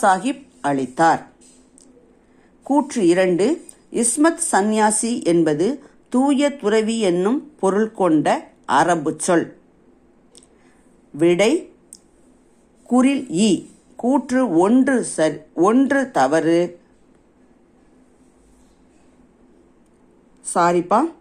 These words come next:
கூற்று ஒன்று சரி, கூற்று இரண்டு தவறு. அதாவது கூற்று இரண்டுல அரபு சொல்லுக்கு பதிலா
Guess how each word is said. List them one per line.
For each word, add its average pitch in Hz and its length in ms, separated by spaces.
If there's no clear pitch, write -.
கூற்று 285 680
ஒன்று 247 540
சரி, 165 680
கூற்று 247 680
இரண்டு 233 680
தவறு. 156 640
அதாவது 240 280
கூற்று 269 420
இரண்டுல 202 340
அரபு 220 380
சொல்லுக்கு 185 420
பதிலா 170 440